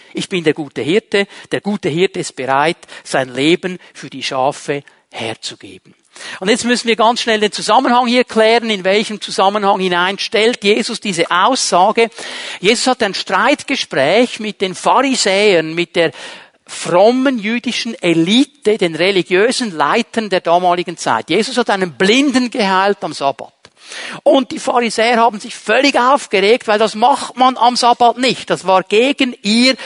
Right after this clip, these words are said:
religiöses Verständnis. Und jetzt greifen sie Jesus an. Und Jesus erklärt hier dann, um was es ihm eigentlich geht und erklärt hier in diesem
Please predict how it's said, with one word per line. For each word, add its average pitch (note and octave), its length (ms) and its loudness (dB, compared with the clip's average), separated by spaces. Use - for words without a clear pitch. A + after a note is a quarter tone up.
religiöses G3+ 800 2
Verständnis. D#3+ 800 -6
Und G#3 160 -2
jetzt - 260 0
greifen A#3 560 0
sie B3 360 -4
Jesus G3 800 -2
an. G3 420 0
Und F#3 160 -4
Jesus A#3+ 260 0
erklärt A3 760 0
hier B3+ 200 0
dann, A#3+ 400 2
um G3 220 -6
was G#3 240 2
es B3 120 -10
ihm G#3+ 140 -4
eigentlich F#3+ 500 -2
geht A#3 240 0
und G3+ 100 -6
erklärt G#3 580 0
hier A3 380 -2
in G3 120 -8
diesem A3+ 460 -8